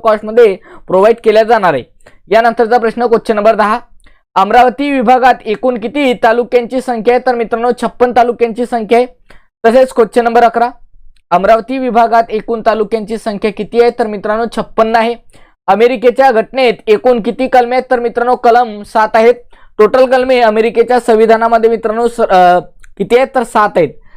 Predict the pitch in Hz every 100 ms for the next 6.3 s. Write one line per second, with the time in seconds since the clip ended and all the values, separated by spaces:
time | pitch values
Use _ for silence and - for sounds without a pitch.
0 | - - 220 254 156 131 - 185 233 233
1 | 254 247 254 254 - - - 185 208 247
2 | 247 277 240 220 - 240 240 254 262 -
3 | 233 233 233 254 240 240 247 240 254 254
4 | 233 240 214 233 226 247 240 220 - 240
5 | 240 240 226 233 240 214 202 208 175 240
6 | 240 240